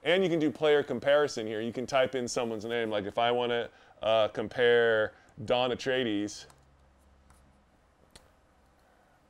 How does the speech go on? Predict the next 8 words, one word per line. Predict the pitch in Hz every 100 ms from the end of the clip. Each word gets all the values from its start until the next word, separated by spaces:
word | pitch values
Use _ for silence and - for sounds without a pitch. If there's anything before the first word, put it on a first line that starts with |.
| _
uh, | 107 110 107 107
and | 90 110
I |
wanna | 113 113 113
compare | 123 101 135 120 113
him | 127 113 110 107
to | 127 117 113 113 107 107
Joe | 98 104 135 127 127 127 123 120 120 120 117